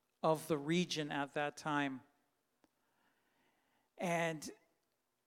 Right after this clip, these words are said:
this was around five hundred B C or so. And for seventy years, the Israelites had been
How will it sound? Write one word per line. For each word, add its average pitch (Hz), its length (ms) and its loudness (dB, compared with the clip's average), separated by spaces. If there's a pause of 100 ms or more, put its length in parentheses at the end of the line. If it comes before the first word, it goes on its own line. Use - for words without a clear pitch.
(640)
this 190 500 6 (1400)
was 160 280 4
around 160 360 0
five 160 380 2
hundred 156 360 -2
B 160 180 -2
C 156 320 -2
or 151 100 0
so. 160 420 -4 (2750)
And 160 360 2
for 165 160 -2
seventy 185 460 4
years, 165 840 2 (1300)
the 156 160 0
Israelites 160 500 0
had 151 160 -4
been 151 340 -6